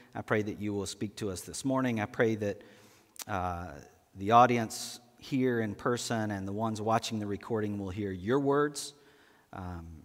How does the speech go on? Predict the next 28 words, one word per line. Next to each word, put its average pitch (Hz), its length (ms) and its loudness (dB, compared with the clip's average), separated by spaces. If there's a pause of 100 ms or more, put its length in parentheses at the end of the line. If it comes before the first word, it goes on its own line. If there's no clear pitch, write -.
(140)
and, 92 640 -6
and 92 420 -10
meditate 110 640 0
on 107 300 0
those. 95 540 -4
And 95 100 -10
I - 20 -10
pray 98 200 -6
this 90 200 -8
in 92 120 -8
Jesus' 90 420 -10
name. 80 220 -10 (580)
Amen. 87 260 -8 (1040)
All 180 80 12
right, 175 120 12
so 170 100 4
before 160 240 8
we 262 100 8
get 247 160 6
to 226 40 -4
Second 226 320 6
Corinthians 202 420 4
three, 160 200 8
look 208 220 10
at 247 120 12
Ezekiel 208 460 4
chapter 185 320 8
thirty-six, 165 880 6